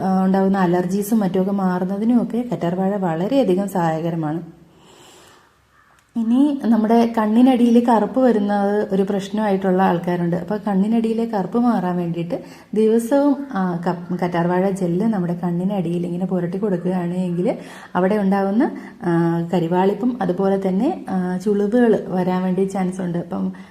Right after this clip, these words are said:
ഏജ് ഒക്കെ ആവുമ്പോൾ നമ്മുടെ സ്കിന്നിൽ ചുളിവുകൾ ഉണ്ടാവാം, അതൊക്കെ മാറുന്നതിനുമൊക്കെ വളരെയധികം സഹായകമാണ്.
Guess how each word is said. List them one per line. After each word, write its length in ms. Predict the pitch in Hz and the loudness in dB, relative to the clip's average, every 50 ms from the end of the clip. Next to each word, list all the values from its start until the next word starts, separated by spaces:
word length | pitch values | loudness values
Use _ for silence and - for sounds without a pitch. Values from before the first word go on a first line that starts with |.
| - - - | -14 -6 0
ഏജ് 320 | 190 196 196 202 185 208 | 2 2 2 2 4 4
ഒക്കെ 200 | 208 202 208 240 | 2 2 2 0
ആവുമ്പോൾ 500 | 226 208 196 190 190 196 190 196 226 - | 0 2 2 0 0 0 0 0 -2 -2
നമ്മുടെ 440 | - - - - - - 196 190 214 | -4 -8 -12 -14 -10 -6 -4 -4 -4
സ്കിന്നിൽ 400 | 208 - - 220 196 196 196 220 | -6 -4 -2 0 0 2 2 2
ചുളിവുകൾ 540 | 233 233 247 214 202 190 185 202 220 240 240 | 0 2 2 2 2 2 2 2 2 2 2
ഉണ്ടാവാം, 480 | 214 185 165 170 165 165 170 170 - - | 2 2 0 0 0 0 -2 -4 -6 -6
അതൊക്കെ 280 | 190 180 185 202 - 254 | -6 -4 -4 0 2 2
മാറുന്നതിനുമൊക്കെ 720 | 240 226 202 170 170 170 180 180 196 202 208 185 185 220 | 4 4 2 2 0 0 0 0 0 0 0 -2 -2 -2
വളരെയധികം 640 | 214 208 160 170 175 202 226 233 - 208 240 254 247 | -2 -2 -2 -2 -2 -2 -2 0 0 0 -2 -2 -4
സഹായകമാണ്. 920 | 247 214 180 180 180 185 185 - 180 165 160 175 170 170 - - - - | -2 -4 -4 -4 -6 -8 -8 -6 -6 -6 -6 -6 -8 -10 -10 -12 -18 -20